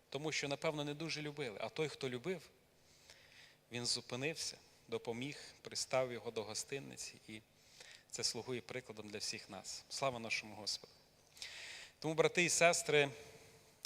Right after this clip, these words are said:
стережімося, знаєте, ось цього прояву чи оцього гріха в будь-якому вигляді. Коли ми помічаємо, що наш гнів,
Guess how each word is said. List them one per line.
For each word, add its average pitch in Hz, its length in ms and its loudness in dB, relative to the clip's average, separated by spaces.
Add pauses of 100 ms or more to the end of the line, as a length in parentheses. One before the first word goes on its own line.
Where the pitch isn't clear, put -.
(140)
стережімося, 139 1040 4 (720)
знаєте, 127 400 0
ось 120 180 0
цього 123 260 4
прояву 135 540 2
чи - 180 -2
оцього 123 400 2
гріха 123 520 0 (480)
в 113 80 -10
будь-якому 156 520 0
вигляді. 131 480 -2 (960)
Коли 156 220 6
ми 170 100 2
помічаємо, 156 800 4
що 139 420 8 (200)
наш 151 460 4
гнів, 127 520 2